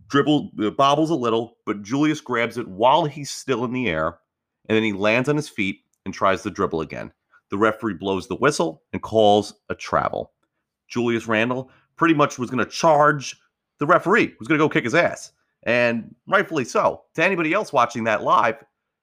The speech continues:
looked like a block. It looked like a block, and he recovered the ball and was gonna go for a second shot. And, you know, Julius was pissed. The Knicks lost. And the big question is, was it a travel? And I'm gonna tell you right now, I don't think it was.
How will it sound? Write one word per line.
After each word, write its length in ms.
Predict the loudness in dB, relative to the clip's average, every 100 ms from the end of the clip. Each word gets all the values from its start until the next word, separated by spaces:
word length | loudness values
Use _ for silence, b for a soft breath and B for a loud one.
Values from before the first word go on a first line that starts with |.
| -6
looked 220 | -6 -2
like 200 | -2 -2
a 500 | -2 0 0 0 -4
block. 340 | 0 2 2 -4
It 40 | -8
looked 140 | -4
like 80 | -4
a 60 |
block, 320 | 0 2 2 0
and 40 |
he 60 | -6
recovered 380 | 0 0 0
the 40 | -4
ball 220 | -2 -2
and 80 | -2
was 100 | -6
gonna 120 | -6
go 160 | -6 -4
for 120 | -6
a 60 |
second 320 | -4 -6 -8 -8
shot. 280 | -4 -4 -8 _ _ _ -4
And, 440 | -2 0 -2 -6 -16 _ _ _ _ _ _ -2
you 80 |
know, 160 | 0 0
Julius 320 | -4 -6 -6
was 100 | -12
pissed. 420 | -2 -2 -2 -8 _ -20 -12
The 60 | -8
Knicks 260 | -8 -8 -2
lost. 440 | 2 2 0 -12 _ _ -6
And 440 | -2 0 -2 -4 -4
the 120 | -2
big 200 | 2 2
question 400 | 2 0 0 0
is, 260 | 0 -2 -6 -20 _ _
was 220 | 2 2
it 80 | 2
a 40 | -2
travel? 420 | -4 -4 -8 -12 _ -2
And 360 | 0 0 0 -2
I'm 80 | 0
gonna 140 | 2
tell 100 | 2
you 80 | 4
right 180 | 4 2
now, 380 | 2 2 0 b b b -2
I 140 | 2
don't 220 | 2 2 0
think 160 | 0
it 100 | -2
was. 300 | -2 -6 -10